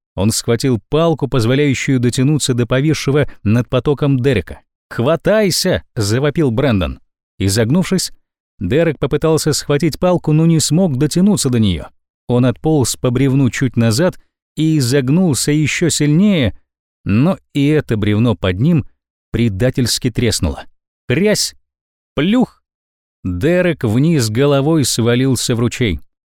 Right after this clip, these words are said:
В тот же миг он был подхвачен и увлечен бурлящим потоком. Обычно хладнокровный и рассудительный Брэндон запаниковал. Сбросив с плеч рюкзак, он побежал вдоль ручья, не сводя глаз с того места,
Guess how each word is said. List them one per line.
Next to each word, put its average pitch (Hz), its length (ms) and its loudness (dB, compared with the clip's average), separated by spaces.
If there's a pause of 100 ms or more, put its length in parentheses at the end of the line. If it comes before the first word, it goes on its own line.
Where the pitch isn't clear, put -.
В - 60 -18
тот 117 160 0
же 104 120 2
миг 147 220 0
он 113 140 2
был 120 140 0
подхвачен 143 720 -2
и 147 80 0
увлечен 131 600 0
бурлящим 120 540 0
потоком. 113 440 -4 (320)
Обычно 117 460 -2
хладнокровный 123 880 0
и - 160 -4
рассудительный 113 720 0
Брэндон 127 460 0 (180)
запаниковал. 101 840 -2 (360)
Сбросив 110 540 -2
с - 80 -8
плеч 139 280 -4
рюкзак, 123 540 -2 (300)
он 127 220 0
побежал 131 400 0
вдоль 117 300 0
ручья, 131 560 0 (220)
не 110 200 2
сводя 120 480 0
глаз 123 360 0
с - 60 -6
того 113 220 0
места, 131 380 -2